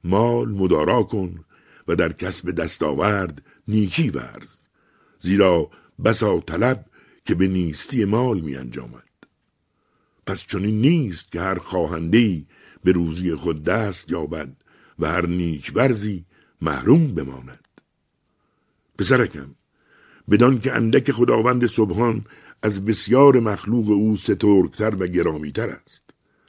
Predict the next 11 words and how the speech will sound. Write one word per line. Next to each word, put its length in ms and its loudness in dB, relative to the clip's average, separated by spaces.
و 80 4
بدان 440 4
جبران 520 6
آنچه 380 0
به 80 -2
سبب 400 0
سکوت 640 0
از 160 -6
دست 400 -4
داده 240 0
ای 280 2